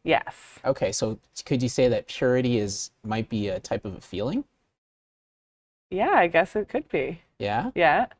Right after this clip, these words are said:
Speaker 1: I
Speaker 2: Okay.
Speaker 1: never thought of it that way.
Speaker 2: Okay.
Speaker 1: But yeah, like, clean, like, I mean, yeah, you, even cleaning my, um, that's just not, like, having a shower makes you feel good, obviously, but cleaning my house,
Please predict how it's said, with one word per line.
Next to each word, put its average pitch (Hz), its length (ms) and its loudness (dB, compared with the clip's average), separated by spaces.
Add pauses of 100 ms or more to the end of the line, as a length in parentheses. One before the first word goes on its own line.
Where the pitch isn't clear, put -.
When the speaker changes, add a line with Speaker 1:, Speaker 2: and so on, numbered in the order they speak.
(280)
Speaker 1:
I - 40 -10
Speaker 2:
Okay. 214 120 4
Speaker 1:
never 285 260 4
thought 349 220 6
of 262 100 2
it 196 120 2
that - 200 6
way. 143 280 2 (280)
Speaker 2:
Okay. 131 340 0 (160)
Speaker 1:
But 208 120 6
yeah, 185 180 10
like, 156 180 2
clean, - 320 -4
like, 156 380 0 (320)
I 160 60 -6
mean, 151 420 -8 (240)
yeah, 190 120 2
you, 147 200 0 (480)
even 233 200 2
cleaning 220 260 2
my, 160 100 0
um, 185 200 2
that's - 200 6
just - 140 2
not, 196 200 4
like, 165 120 4
having 175 180 2
a 160 60 -2
shower 170 400 6
makes 147 240 -4
you 135 80 -12
feel 131 160 -2
good, 151 100 0
obviously, 135 480 2
but 143 160 -6
cleaning 202 300 -2
my 127 120 -2
house, 156 520 2